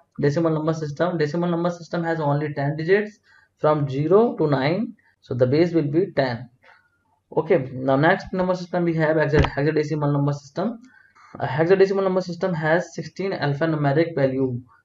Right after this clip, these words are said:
zero to nine and A to F। The base of hexadecimal number system will be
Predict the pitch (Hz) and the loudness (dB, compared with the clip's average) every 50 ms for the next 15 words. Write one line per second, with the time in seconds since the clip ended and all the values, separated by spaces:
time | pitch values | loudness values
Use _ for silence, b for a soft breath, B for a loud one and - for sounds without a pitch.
0 | b _ - 131 143 156 165 165 160 156 147 135 123 127 135 156 196 226 240 - | b _ -2 2 4 6 6 6 4 4 2 2 4 4 4 4 2 2 0 -2
1 | - 135 143 139 143 - - 147 151 147 143 175 180 - - 127 123 123 123 120 | 0 0 -2 -2 -2 -4 -4 -4 -4 -2 -2 -2 -2 -2 -4 -4 -4 -2 -4 -6
2 | 117 - - - - 120 123 151 165 190 196 - 196 175 - 175 160 151 160 151 | -8 -12 -12 -8 -6 -4 0 2 4 4 4 4 0 -2 -2 -2 -2 -2 -2 -2
3 | 156 156 156 143 143 147 147 143 165 160 151 151 143 147 143 143 - - - 165 | -2 -2 -4 -4 -4 -4 -4 -2 -2 -2 -2 0 0 0 -2 -4 -6 -8 -6 -4
4 | 170 175 170 - - - 117 131 131 131 135 180 226 | -4 -4 -6 -8 -12 -10 -8 -6 -6 -2 0 0 0